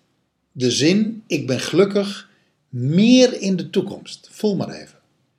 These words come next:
Ik ben altijd gelukkig. Dan kom ik dichter bij, "Oh, maar dat heb ik nu nog niet bereikt." Dat ligt in de toekomst. Terwijl als je zegt,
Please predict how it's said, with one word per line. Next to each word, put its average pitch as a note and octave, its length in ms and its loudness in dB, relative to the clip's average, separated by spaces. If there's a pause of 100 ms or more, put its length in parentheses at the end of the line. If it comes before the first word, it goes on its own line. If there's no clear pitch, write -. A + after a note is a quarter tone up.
(440)
Ik F#3 320 0
ben B2 380 -4
altijd C3+ 520 0
gelukkig. - 500 -12 (1000)
Dan C3 80 -4
kom D#3+ 200 0
ik A#2 160 -6
dichter F#3 380 2
bij, D3 220 0
"Oh, C3+ 400 -4
maar A2 120 -10
dat - 160 -4
heb F3 140 0
ik D#3+ 100 -4
nu E3 180 -2
nog D#3+ 220 -6
niet C#3+ 160 -6
bereikt." A2+ 580 -6
Dat E3 480 -4
ligt F3+ 240 -2
in E3 120 -2
de B2+ 100 -8
toekomst. - 500 -6
Terwijl D#3+ 220 0
als D#3 220 -4
je C#3+ 80 -2
zegt, B2+ 360 -2